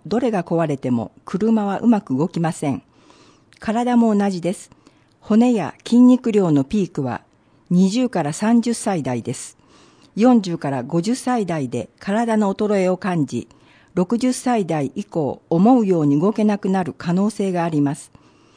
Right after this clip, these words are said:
そうなると徐々に体は虚弱状態、フレイルになり、日常生活、動作の制限や社会参加の制限が起こり、将来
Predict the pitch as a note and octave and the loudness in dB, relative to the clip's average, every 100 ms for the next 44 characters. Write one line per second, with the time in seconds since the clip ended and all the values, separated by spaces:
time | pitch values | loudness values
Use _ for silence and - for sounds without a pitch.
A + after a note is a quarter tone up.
0 | _ - - C4 C#4 C#4 G3 - D3+ - | _ -10 0 4 4 4 0 -4 -6 -4
1 | G#3+ B3 A#3 F3 C#3+ F#3+ A3+ A3+ G#3 F#3+ | -2 0 2 0 -2 -4 -2 -2 -2 -6
2 | - G#3 A#3 C4 A#3+ B3 A3 - D3 C3+ | -6 -4 -2 -2 -2 0 0 0 -6 -6
3 | - - F#3+ B3 C#4 G3+ E3+ D3+ D3+ D3 | -10 -8 0 2 2 0 -2 -2 -2 -4
4 | C3 - _ _ _ F3+ G#3+ B3+ C4 C4 | -8 -12 _ _ _ -2 -2 0 0 0
5 | - B3+ A#3+ E3 - D3+ - E3+ G#3+ F#3+ | 2 0 0 -4 -6 -8 -10 -2 0 0
6 | E3+ C#3 C3+ G#3+ A3 G#3+ A3 F3 C#3+ - | 0 -2 0 2 2 2 2 0 -4 -8
7 | - _ _ - - G#3 C4+ C#4 - C#4 | -16 _ _ -10 -6 -2 -2 -2 2 2
8 | A3 G3 D#3+ C#3+ - - A3+ A#3+ A#3 A#3 | 2 -2 -2 -2 -6 -2 2 4 4 2
9 | F3 D3+ C#3+ F#3 F3 D3 - _ _ _ | 2 -2 -2 0 0 -2 -12 _ _ _
10 | _ _ - - A#3 F#3 C#3 A2+ | _ _ -10 0 2 2 -2 -4